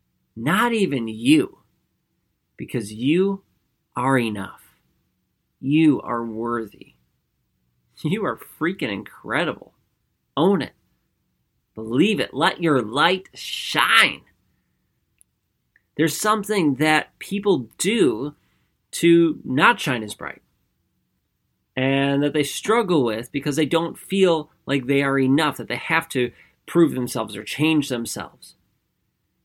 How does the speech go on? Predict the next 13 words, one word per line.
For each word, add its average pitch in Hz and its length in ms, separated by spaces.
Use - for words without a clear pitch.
And 131 180
that 185 180
is 165 140
they 143 140
don't 170 420
create 135 680
and 131 280
or 127 300
hold 156 560
boundaries. 220 720
What 190 240
are 202 200
boundaries? 117 720